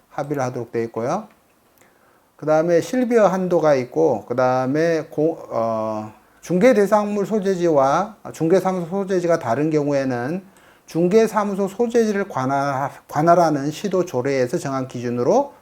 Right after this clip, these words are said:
중개보수를 받아야 됩니다. 자, 주택 외 주-, 중개대상물 중에서 우리가 주거용 오피스텔이라고 하죠. 그래서 이렇게 전용 면적 팔십오 제곱미터 이하이면서 부엌과, 아, 목욕탕을 갖춘 경우는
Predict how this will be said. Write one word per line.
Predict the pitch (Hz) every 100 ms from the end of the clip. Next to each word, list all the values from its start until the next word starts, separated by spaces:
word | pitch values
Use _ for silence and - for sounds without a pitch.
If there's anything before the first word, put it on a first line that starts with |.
| _
중개보수를 | - 127 123 127 123 113 120 151
받아야 | 151 110 104
됩니다. | 98 95 85 92 - _ _ _ _ _ _ _ _ _ _ -
자, | 139 151
주택 | 180 175 262 262
외 | 226 226
주-, | - 151 143
중개대상물 | 165 170 196 180 196 190 185
중에서 | 160 151 143
우리가 | 135 131 123 151 196 208 -
주거용 | - 147 196 202 156
오피스텔이라고 | - - - 175 147 143 135
하죠. | 120 120 196 113 92 - -
그래서 | 123 120 160 220 233 - _ _ _ _
이렇게 | 127 127
전용 | 156 165 208
면적 | 208 196 190 233 240 - _
팔십오 | - 220 220 202
제곱미터 | 175 170 160 156
이하이면서 | 131 139 143 139 127 120 113 120 160 202 214 - - -
부엌과, | 151 175 175 160 131 147 185 -
아, | 120 110 110
목욕탕을 | 113 143 175 175 170
갖춘 | 139 131 156
경우는 | 143 127 123 165 165